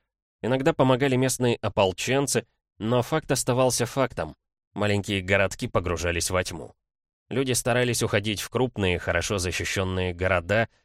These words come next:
если могли и если были, скажем, желанны в глазах местных ассоциаций.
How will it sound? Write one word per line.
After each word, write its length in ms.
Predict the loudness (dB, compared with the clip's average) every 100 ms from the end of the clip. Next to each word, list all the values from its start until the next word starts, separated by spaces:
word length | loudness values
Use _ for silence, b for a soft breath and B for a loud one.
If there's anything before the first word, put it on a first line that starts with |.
| _ -6
если 320 | -4 0 0
могли 600 | 0 -2 -2 -2 0 -2
и 140 | -4
если 440 | -6 -4 -4 -4 -4
были, 200 | -2 -2
скажем, 440 | 0 0 0 0
желанны 580 | 0 0 0 0 0 -2
в 80 | -2
глазах 460 | -2 0 -2 -2
местных 460 | -4 -4 -2 -4 -4
ассоциаций. 840 | -4 -4 -2 -2 0 0 -4 -10